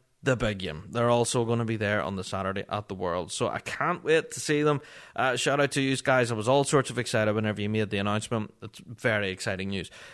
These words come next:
And, uh, if you aren't aware of who the Surrey Das Mesh Pipe Band are, just throw the name into Google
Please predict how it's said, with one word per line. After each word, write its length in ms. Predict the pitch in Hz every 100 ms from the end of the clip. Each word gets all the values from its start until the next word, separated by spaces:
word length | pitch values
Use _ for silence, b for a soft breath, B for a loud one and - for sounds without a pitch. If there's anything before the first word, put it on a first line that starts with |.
| B
And, 240 | 120 123
uh, 180 | 127 127
if 120 | 151 208
you 140 | 214
aren't 520 | 214 247 226 170 - - _ _ 160
aware 420 | 160 160 143 160
of 160 | 127
who 240 | - 170 160
the 240 | 147 135
Surrey 380 | - 139 135 135
Das 220 | 120 117
Mesh 300 | 123 120 -
Pipe 280 | - 120 117
Band 260 | 113 110 104 _
are, 400 | 165 180 170 156 B B B B B _ _ -
just 280 | 190 -
throw 220 | - 170 165
the 140 | 156
name 240 | 160 160
into 200 | 160 156
Google 420 | 139 160 156 87